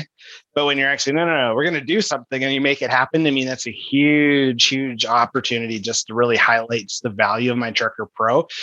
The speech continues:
but also to serve your community. Because it's one thing to build it and to say, "Hey, you can come hang out in this space." But it's another when you're willing to say, "You know what, come to this space, but let me serve you in it."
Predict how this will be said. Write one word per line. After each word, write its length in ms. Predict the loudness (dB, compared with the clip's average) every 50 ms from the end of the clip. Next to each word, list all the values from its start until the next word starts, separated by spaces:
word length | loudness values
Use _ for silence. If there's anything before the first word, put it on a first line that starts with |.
| -12 -14 -2 _
but 100 | 4 4
also 200 | 4 2 2 0
to 100 | 0 0
serve 300 | 0 2 0 0 0 0
your 120 | -4 -6 -6
community. 440 | -6 -2 0 0 0 -2 -6 -10 -18 _ -20 -18 -18 -20 -20 _ _ _ -2
Because 220 | 2 2 4 2
it's 140 | 2 2 2
one 180 | 2 2 2 2
thing 180 | 2 0 0
to 60 | 0 0 0
build 240 | 2 2 2 0 -2
it 120 | -8 -12 -12 _ _ _ -8
and 100 | -2 -2
to 60 | 0 0
say, 240 | 2 4 4 4
"Hey, 300 | 4 4 4 2 0 -2 _ _ _ _ _ -12
you 160 | -10 -8 -8
can 100 | -2 0
come 120 | 2 2 4
hang 180 | 4 4 4
out 120 | 2 0 2
in 40 | 0
this 140 | 0 0 0
space." 480 | 0 2 2 2 2 2 0 -4 -8 -8 -14 -18 -18 -18 _ _ _ _
But 100 | 0 0
it's 180 | 0 0 0 2
another 260 | 2 4 4 4 2
when 220 | 4 2 2 2
you're 180 | 2 2 0 2
willing 380 | 2 2 2 2 0 -2 -4
to 100 | -6 -6 -6
say, 160 | -2 -2 0
"You 140 | 0 0 2
know 120 | 4 4
what, 160 | 4 2 2 -2 _
come 160 | -2 0 0 2
to 40 | 0
this 140 | 0 -2 -2
space, 280 | 0 0 0 0 0 -2
but 140 | -4 -4
let 160 | -4 -4 -8 -8
me 80 | -4
serve 320 | -2 0 2 4 2 2 2
you 160 | -2 -4 -2
in 100 | 0 2
it." 160 | 0 0